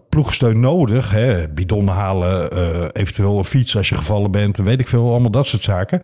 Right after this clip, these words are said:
Maar Roglic is ook wel echt een Einzelgänger in dat opzicht. En de Vueltas die hij gewonnen heeft, heeft hij op sommige vlakken meer gehad aan hulp van andere teams dan specifiek van zijn eigen Jumbo-Visma-team.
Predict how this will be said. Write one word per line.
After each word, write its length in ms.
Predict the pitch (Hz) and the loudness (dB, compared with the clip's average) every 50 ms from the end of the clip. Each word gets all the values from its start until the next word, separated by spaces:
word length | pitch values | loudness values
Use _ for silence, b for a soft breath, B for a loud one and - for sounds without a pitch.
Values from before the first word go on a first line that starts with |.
| _ _ _ _ _ _ _ _ - 98 | _ _ _ _ _ _ _ _ -4 0
Maar 580 | 98 104 113 120 117 117 117 110 B B B B B B B _ | 2 2 2 2 2 2 0 -2 B B B B B B B _
Roglic 480 | - 107 98 117 131 131 139 127 117 - | -2 0 0 0 0 2 2 0 0 0
is 280 | - 117 104 101 - | -2 -4 -4 -4 -4
ook 220 | - 127 139 123 - | -2 -2 -2 0 0
wel 180 | 117 110 101 | 0 0 0
echt 160 | 127 117 - | -2 -2 0
een 120 | - 117 110 | 0 0 0
Einzelgänger 640 | - 139 156 139 107 110 101 90 95 95 90 92 90 90 | 2 2 2 4 4 2 2 0 0 0 0 0 0 0
in 80 | 90 | 0
dat 160 | 87 90 85 - | 0 -2 -2 -4
opzicht. 380 | 85 - - - 90 - - | -4 -4 -4 -4 -4 -4 -4
En 260 | - 107 104 104 101 B B B B B B B _ | -2 -2 0 0 -2 B B B B B B B _
de 120 | - 104 98 | -4 0 0
Vueltas 540 | - 107 98 107 127 147 139 - 117 95 - | 2 2 2 2 2 0 2 0 0 0 2
die 120 | 107 104 | 2 2
hij 100 | 104 107 | 2 2
gewonnen 320 | - 107 104 101 101 98 | 2 0 0 0 0 0
heeft, 180 | 98 110 - - | 0 0 -2 0
heeft 260 | - 107 107 95 - | 0 0 0 0 0
hij 160 | - 110 110 - _ _ _ _ _ | 0 0 0 -2 _ _ _ _ _
op 120 | - - | -4 -4
sommige 340 | - - 143 123 117 98 104 | -2 0 0 2 2 2 0
vlakken 380 | 95 - 120 113 - 113 95 98 | 0 0 0 0 0 0 2 2
meer 180 | 113 120 131 | 2 2 2
gehad 240 | - - 110 107 - | 2 0 -2 -2 0
aan 200 | 110 101 98 95 87 | 0 0 0 0 0
hulp 240 | - 87 110 113 101 | 0 0 0 2 0
van 260 | - - 101 92 92 | -2 0 0 -2 -2
andere 400 | - - 170 214 214 139 101 98 | 0 0 2 2 2 2 0 0
teams 360 | - - 117 139 180 180 - - - 101 | 0 0 2 2 2 0 -2 -4 -6 -4
dan 420 | 98 107 127 135 139 139 107 - - 104 98 92 | -2 0 2 2 2 0 -2 -6 -8 -8 -8 -8
specifiek 680 | - - - - - 135 131 113 - 113 98 151 143 - | -8 -8 -6 -2 0 2 2 2 2 2 0 0 0 0
van 160 | - 139 139 | 0 2 2
zijn 160 | 117 - 143 | 2 2 2
eigen 220 | 127 135 123 123 127 | 2 2 2 2 2
Jumbo-Visma-team. 840 | 123 135 135 131 117 - 160 139 - 110 87 - - 92 85 78 | 2 4 2 2 2 0 0 0 0 0 -2 -2 -4 -4 -4 -6